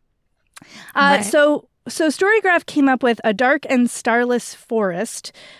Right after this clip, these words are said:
Speaker 1: by Sarah Hollowell, which also happens to be Y A, side note, um, because I started with Wilder Girls. Right, I started with Wilder Girls, and the mood words that it matched were dark, mysterious, and tense, which all seem correct for Stranger <laughs> Things, right?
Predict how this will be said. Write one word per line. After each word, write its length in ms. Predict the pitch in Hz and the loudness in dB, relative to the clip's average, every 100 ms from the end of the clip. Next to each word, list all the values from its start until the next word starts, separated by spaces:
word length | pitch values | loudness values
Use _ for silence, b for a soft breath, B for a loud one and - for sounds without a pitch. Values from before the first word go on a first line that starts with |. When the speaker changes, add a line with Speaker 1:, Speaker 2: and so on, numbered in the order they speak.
| - | -2
Speaker 1:
by 100 | 226 | 0
Sarah 380 | - 214 233 285 | 0 0 0 0
Hollowell, 440 | 220 202 185 185 | 0 0 2 0
which 140 | 240 403 | 2 2
also 220 | 453 480 | 2 2
happens 420 | 403 285 262 254 - | 2 2 2 0 0
to 100 | 202 | -4
be 240 | 185 202 - | -2 -4 -6
Y 120 | 170 | -8
A, 260 | 170 170 220 | -8 -8 -10
side 260 | - 180 | -10 -14
note, 220 | 180 - B B B | -14 -16 B B B
um, 240 | 269 285 | 2 2
because 240 | 220 330 339 | 2 2 2
I 80 | 330 | 0
started 300 | 392 381 311 | 2 0 0
with 140 | 254 | 0
Wilder 340 | 233 220 202 175 | 0 0 0 -4
Girls. 300 | 165 175 - | -8 -8 -6
Right, 160 | 190 233 | -6 -6
I 40 | |
started 260 | - 349 359 | -2 0 2
with 140 | 330 | 0
Wilder 320 | 247 226 226 | 0 0 0
Girls, 340 | 214 214 208 - B B B - | -2 -2 -2 -6 B B B -2
and 640 | 277 254 247 247 240 240 226 | 2 2 2 2 2 0 -2
the 180 | 226 269 | -2 0
mood 300 | 247 302 415 349 | 2 2 2 2
words 320 | 311 277 - | 0 -2 -2
that 180 | 240 226 | -2 -2
it 100 | 240 | -2
matched 560 | 214 208 208 202 - - | -2 0 0 -4 -10 -6
were 220 | 220 208 | -4 -2
dark, 420 | 226 233 320 - | 0 0 -2 -2
mysterious, 920 | 233 240 - - 247 269 277 262 262 - | 0 0 -2 -6 -6 -4 -2 -2 -2 -4
and 240 | 214 208 | -4 -4
tense, 600 | - 285 180 262 - - B B B | -2 -2 0 0 0 -8 B B B
which 260 | 269 262 - - | 0 0 -2 -2
all 280 | 247 269 294 | 2 4 2
seem 600 | - 269 240 233 233 240 | 0 -2 -2 0 0 -2
correct 560 | - 233 190 208 - - | -4 -4 -2 -4 -8 -10
for 180 | 262 | -8
Stranger 460 | 262 226 190 185 214 | -6 -6 -6 -6 -6
<laughs> 120 | - | -4
Things, 380 | - 240 320 - | -4 -2 -2 -4
right? 300 | 185 208 | -4 -4